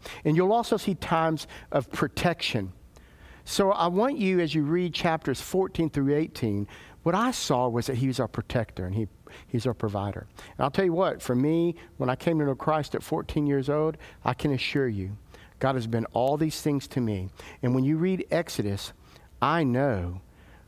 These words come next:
I know the minute I came to Christ, man, he became the promise keeper. He became the champion. He became, uh, the protector. He became the provider.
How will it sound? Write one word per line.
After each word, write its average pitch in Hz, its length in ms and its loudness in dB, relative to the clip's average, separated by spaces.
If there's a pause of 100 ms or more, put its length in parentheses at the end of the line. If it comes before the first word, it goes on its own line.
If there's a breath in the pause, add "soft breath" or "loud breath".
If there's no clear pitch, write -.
(220 soft breath)
I 156 120 2
know 139 160 2
the 107 100 0
minute 135 260 2
I 123 100 0
came 120 340 -2
to - 100 -10
Christ, 95 560 -6
man, 120 380 0 (360 loud breath)
he 147 560 2
became 123 440 -2
the 101 80 -4
promise 135 400 0
keeper. 139 360 -2
He 113 200 0
became 110 580 -2
the 95 120 -4
champion. 135 680 -2 (320 loud breath)
He 165 420 2 (240 loud breath)
became, 160 680 0 (200 loud breath)
uh, 117 200 0
the 104 140 -4
protector. - 600 -2
He 143 140 2
became 123 500 0 (320 loud breath)
the 117 140 0
provider. 143 800 0